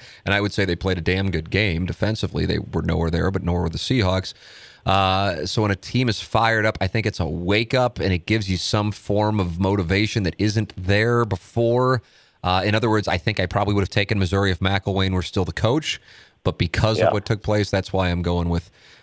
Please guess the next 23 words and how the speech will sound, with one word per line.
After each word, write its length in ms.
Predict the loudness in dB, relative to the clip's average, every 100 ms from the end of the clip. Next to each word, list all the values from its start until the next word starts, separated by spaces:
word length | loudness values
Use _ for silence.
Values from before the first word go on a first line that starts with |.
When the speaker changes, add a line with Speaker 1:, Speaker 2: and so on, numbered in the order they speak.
| _
Speaker 1:
uh, 440 | 2 2 2 0 0
with 180 | 0
Florida 460 | -2 -2 0 2 0 0
and 260 | 0 0
the 160 | 0 -2
three 280 | 0 -2 0
points. 360 | 0 0 0
Our 120 | 0 0
next 340 | 2 0 0
game, 480 | 0 2 2 0 -4 -8 -20 _ _
uh, 200 | 0 0
staying 420 | 0 0 2 2
in 120 | 2
the 140 | 2 2
S 300 | 2 0 0
E 80 | -2
C, 400 | 0 0 2 2
L 280 | 0 2 2
S 340 | 2 0 -2
U 340 | 0 2 0 0
on 220 | 0 0
the 80 | 2
road, 360 | 2 2 0